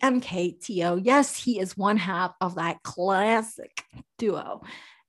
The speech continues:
And then go follow him on Twitch, which is just We Are M K T O.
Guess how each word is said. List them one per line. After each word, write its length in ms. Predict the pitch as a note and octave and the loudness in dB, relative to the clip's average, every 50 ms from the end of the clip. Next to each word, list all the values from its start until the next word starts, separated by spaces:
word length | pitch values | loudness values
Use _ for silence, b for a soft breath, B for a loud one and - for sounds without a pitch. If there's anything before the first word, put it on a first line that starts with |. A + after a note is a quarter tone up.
| _ _ - | _ _ 4
And 140 | A#3+ A#3+ A#3+ | 4 6 6
then 380 | A#3 A#3 A#3 A3 A3 - - | 6 6 6 6 6 4 2
go 200 | G3 - B3 C#4+ | 0 2 2 2
follow 360 | B3 - B3+ A3 A3 A3 A3 G3+ | 2 4 6 6 6 6 4 4
him 240 | F3+ G#3 G3+ G3 - | 2 0 -2 -2 -2
on 160 | F3 F#3 F#3+ | -2 -4 -4
Twitch, 640 | - - G#3 F#3+ E3+ D#3+ E3+ - - - - - - _ _ _ | -2 0 2 2 2 2 0 -2 -4 -4 -4 -6 -12 _ _ _
which 220 | - F3+ F3 F3 - | -2 -2 -2 0 0
is 160 | D#3+ E3+ - | -2 -2 -2
just 340 | - E3+ C3+ - - - - B B B B B B - | -2 -4 -4 -4 -6 -10 -16 B B B B B B 0
We 140 | G3+ F#3+ | 2 4
Are 80 | G3 E3 | 4 4
M 160 | D3+ D#3+ F3+ | 4 2 -2
K 180 | F3+ - F3+ E3+ | -4 -6 -8 -6
T 180 | - F#3+ E3 | -2 0 0
O. 60 | C#3+ | 0